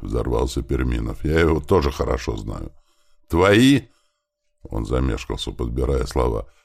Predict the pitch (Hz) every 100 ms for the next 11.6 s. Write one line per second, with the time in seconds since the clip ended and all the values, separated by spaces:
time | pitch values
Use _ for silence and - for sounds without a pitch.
0 | - 76 117 123 - 139 - 113 98 92
1 | 71 65 64 85 101 123 120 110 92 107
2 | 101 95 101 98 71 - - - - _
3 | _ - 71 73 69 67 67 64 73 71
4 | 71 - 64 - 87 55 50 - _ _
5 | _ _ _ _ _ _ _ _ _ _
6 | _ - 55 71 85 82 58 50 50 -
7 | - 64 80 - 98 - 101 - 104 117
8 | 123 107 107 113 95 71 - - - _
9 | _ _ _ _ _ - 85 131 110 90
10 | 80 76 85 - 80 71 - 69 110 117
11 | - 80 73 78 60 -